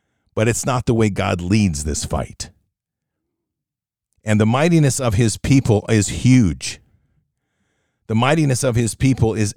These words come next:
absolutely able to crush this enemy. And it centers on two principal issues, forgiveness and love. And when we do those two things, you want to see justice come to this world? You want to see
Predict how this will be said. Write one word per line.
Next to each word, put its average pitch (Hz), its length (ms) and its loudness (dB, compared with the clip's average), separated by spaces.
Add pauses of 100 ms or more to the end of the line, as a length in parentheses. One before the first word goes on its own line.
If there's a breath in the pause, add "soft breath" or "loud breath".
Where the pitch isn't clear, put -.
absolutely 131 560 -2
able 123 320 -4
to 120 140 -6
crush - 680 0 (720)
this 110 300 -2
enemy. 101 500 0 (880)
And 110 160 -2
it 104 100 -2
centers 131 540 -2
on 110 240 -2
two 151 460 0
principal 135 680 0
issues, 85 720 -6 (1160)
forgiveness 135 920 -2 (260)
and 117 240 -2
love. 90 520 -4 (300)
And 110 180 -2
when 113 160 0
we 110 140 0
do 147 240 0
those 139 240 0
two 127 240 2
things, 107 400 0
you 113 100 2
want 151 160 2
to 139 40 0
see 151 240 -2
justice 135 480 -2
come 131 200 -2
to 131 100 -4
this 127 180 -4
world? 131 320 0
You 113 100 0
want 123 140 -2
to 113 40 -4
see 120 280 -4